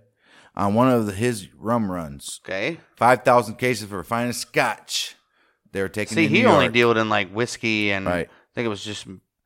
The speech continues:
Speaker 2: pretty
Speaker 1: Right.
Speaker 2: much whiskey. She was
Speaker 1: Yeah.
Speaker 2: selling scotch,
Speaker 1: Yeah, but
Speaker 2: though.
Speaker 1: she was like, "I got this." I,
Speaker 2: Yeah.
Speaker 1: so they took five thousand cases of her finest scotch to New York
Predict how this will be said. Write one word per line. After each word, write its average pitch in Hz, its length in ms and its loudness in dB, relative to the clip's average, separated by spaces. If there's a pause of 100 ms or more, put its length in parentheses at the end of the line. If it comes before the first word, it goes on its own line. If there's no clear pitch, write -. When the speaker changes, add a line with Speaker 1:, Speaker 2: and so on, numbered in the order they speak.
(200)
Speaker 2:
pretty 123 120 -2
Speaker 1:
Right. 120 40 0
Speaker 2:
much 107 140 0
whiskey. 101 420 -2
She - 160 -2
was 180 100 -4
Speaker 1:
Yeah. - 60 -6
Speaker 2:
selling 90 240 -8
scotch, 113 460 -2
Speaker 1:
Yeah, 87 120 -4
but 76 120 -8
Speaker 2:
though. - 40 -10
Speaker 1:
she 90 60 -8
was 85 100 -6
like, 76 140 -8
"I 80 80 -10
got 78 240 -8
this." 76 220 -14
I, 57 160 -16
Speaker 2:
Yeah. 95 720 -6 (260)
Speaker 1:
so - 140 -4
they 107 100 2
took 113 180 0
five 123 240 6
thousand 120 280 4
cases 104 360 -2
of 95 140 -2
her 98 140 -2
finest 113 420 -2
scotch 107 380 0
to 98 100 -8
New 104 100 0
York 101 300 2